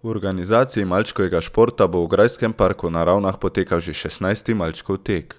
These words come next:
Mladi športniki med tretjim in desetim letom starosti se bodo od enajste ure dalje preizkusili v teku na dvesto petdeset in petsto metrov.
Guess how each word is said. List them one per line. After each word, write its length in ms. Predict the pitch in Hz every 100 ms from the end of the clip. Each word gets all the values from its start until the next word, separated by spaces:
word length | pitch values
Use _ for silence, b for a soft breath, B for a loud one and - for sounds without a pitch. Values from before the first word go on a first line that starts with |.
| _ -
Mladi 280 | 113 147 107
športniki 600 | - 110 117 101 95 90
med 240 | 82 -
tretjim 480 | - 110 120 110 98
in 80 | 85
desetim 480 | 87 92 92 95 90
letom 320 | 90 - 82
starosti 560 | - 92 107 104 -
se 160 | - 90
bodo 240 | 90 87
od 100 | 82
enajste 440 | 85 92 123 - 110
ure 260 | 110 110
dalje 300 | 104 107 92
preizkusili 680 | 90 - 87 - 90 - 85
v 60 | 82
teku 320 | 92 87 80
na 120 | 85
dvesto 340 | 85 85 - 87
petdeset 580 | 104 110 101 - 110
in 100 | 117
petsto 420 | 107 82 - - 101
metrov. 440 | 98 85 -